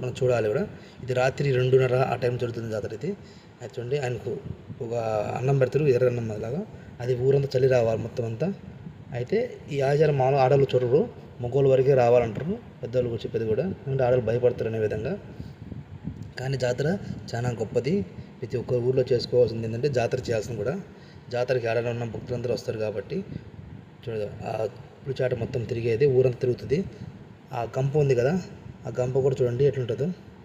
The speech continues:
దాంతోపాటు అందరూ బయలుదేరారు అందరూ కూడా పొలికి. ఆ పులి జనాభా అందరూ ముందు పరిగెత్తా అంటారు, ఎందుకంటే ఏమైనా కర్రలు ఎత్తుకుపోవాలంటే పిల్లలు కానీ తెలియదు కాబట్టి ఎత్తుకుపోతారు. ఒకప్పుడు పెద్దోళ్ళు కథ వేరు, ఇప్పుడు పెద్దగా జాతరగానే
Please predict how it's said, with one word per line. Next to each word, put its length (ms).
దాంతోపాటు 380
అందరూ 200
బయలుదేరారు 400
అందరూ 160
కూడా 140
పొలికి. 280
ఆ 40
పులి 220
జనాభా 220
అందరూ 160
ముందు 200
పరిగెత్తా 320
అంటారు, 200
ఎందుకంటే 240
ఏమైనా 160
కర్రలు 280
ఎత్తుకుపోవాలంటే 500
పిల్లలు 420
కానీ 160
తెలియదు 200
కాబట్టి 140
ఎత్తుకుపోతారు. 520
ఒకప్పుడు 300
పెద్దోళ్ళు 360
కథ 100
వేరు, 320
ఇప్పుడు 180
పెద్దగా 300
జాతరగానే 560